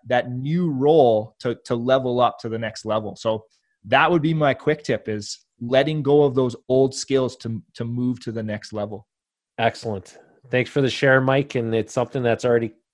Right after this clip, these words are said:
Speaker 2: come into handy within the last week for myself in our own conversations together. So very, very relevant and applicable. So with that, I'm gonna introduce our guest for today.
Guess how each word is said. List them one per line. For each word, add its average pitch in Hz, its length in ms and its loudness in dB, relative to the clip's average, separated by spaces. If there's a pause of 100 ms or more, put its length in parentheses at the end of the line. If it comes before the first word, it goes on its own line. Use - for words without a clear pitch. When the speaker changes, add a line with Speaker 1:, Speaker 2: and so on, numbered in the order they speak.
Speaker 2:
come 127 220 -6
into 113 240 -4
handy 123 460 0
within 117 280 -2
the 113 60 -2
last 117 340 2
week 123 240 -2
for - 160 -6
myself 113 500 0
in 107 80 -4
our 110 200 0
own 110 100 0
conversations 104 800 -8
together. 98 420 -4 (340)
So 113 320 0
very, 120 440 4
very 110 260 8
relevant 101 580 2 (220)
and 127 200 0
applicable. 101 580 -6 (400)
So - 160 4
with 233 220 10
that, 208 280 4
I'm 175 160 2
gonna 208 140 4
introduce 175 580 -2 (140)
our 139 360 6 (300)
guest 147 380 4
for 151 180 0
today. 120 600 2